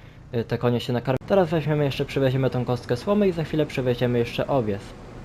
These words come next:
No i słomę tak samo jak siano albo owiec dostarczamy w tym miejscu,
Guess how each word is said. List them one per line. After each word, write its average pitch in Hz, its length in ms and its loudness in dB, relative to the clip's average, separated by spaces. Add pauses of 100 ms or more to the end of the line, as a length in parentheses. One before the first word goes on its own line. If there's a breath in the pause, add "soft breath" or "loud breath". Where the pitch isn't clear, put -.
(3500)
No 277 100 0
i 233 60 2
słomę 208 260 4
tak 190 160 -2
samo 151 220 2
jak 139 140 2
siano 135 340 2
albo 123 260 4
owiec 120 240 2
dostarczamy 117 640 -2
w - 100 -12
tym 143 200 -2
miejscu, 139 480 -2